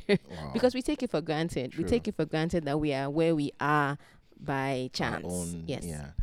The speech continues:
Speaker 2: And that's, I think, I think that I'm hoping that Sikh International would do a religious book sometime
Speaker 1: Mm.
Speaker 2: where we talk about prayer and journaling, 'cause I think that you have a lot of content, you know,
Speaker 1: Mm.
Speaker 2: in that space
Speaker 1: Mm.
Speaker 2: as well,
Speaker 1: Mm.
Speaker 2: so we can delve deeper.
Speaker 1: Mm.
Speaker 2: Um,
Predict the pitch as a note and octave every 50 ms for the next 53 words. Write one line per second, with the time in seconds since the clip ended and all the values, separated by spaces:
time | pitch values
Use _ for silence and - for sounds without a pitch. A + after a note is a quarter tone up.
0 | - - - D3 G2 G2 A2+ G#2+ - - G#2 G#2+ - - D3+ E3+ F#3 - - F3
1 | - - C3 C#3 C#3+ G#2+ - D#3 - - - F#2+ F#2+ F#2+ C3 - - D#3+ D3+ B2
2 | G2 F#2 - - - G#2+ - F#2+ - - E2+ F#2 F2+ - - F2+ F2+ F2 D#2+ D2+
3 | - - - F2+ E2+ E2+ E2+ - E2 D#2+ D#2+ E2+ F2 F2 E2 F2+ E2+ E2 D#2+ -
4 | E2 E2+ F#2+ - - - - F2+ E2 F2 - F#2 F2 E2+ E2+ E2+ F2 F2+ F2 E2+
5 | D#2+ - - E2+ - E2 D2+ D2+ D2+ D2+ - - - - - - - - _ _
6 | _ - - G2+ G2 G2 G2 F2 E2+ E2+ E2 F#2 F2 E2+ F2 E2+ E2 E2 F2 -
7 | F#2+ F#2 F#2 F2+ - A2 A2 G2+ G2+ F2+ - F2 G2 F#2+ F#2 F2+ F#2 F2+ F2+ E2+
8 | - - G#2 F#2+ F#2 - G2+ F2+ F2+ F#2 - - - - - - - - - -
9 | _ - G2 F#2+ F#2+ F#2+ F#2 F2+ F2 F2+ F#3 - F2+ F2 F2 F#2 F2 F2 E2 G2
10 | F#2+ F#2+ F#2 - - - - F#2+ F#2 F#2 F2+ F2 E2+ D#2+ - - F2 E2 E2 E2
11 | E2 D#2+ D#2+ E2+ - - F2 F2 E2 E2+ - - E2+ E2+ E2 - F#2 F2 E2+ E2
12 | - - F2+ E2+ - - - D2+ D2 - F3+ - E3+ - - - - - - -
13 | G2+ G#2 G#2+ G#2+ G#2 - - G#2 A2+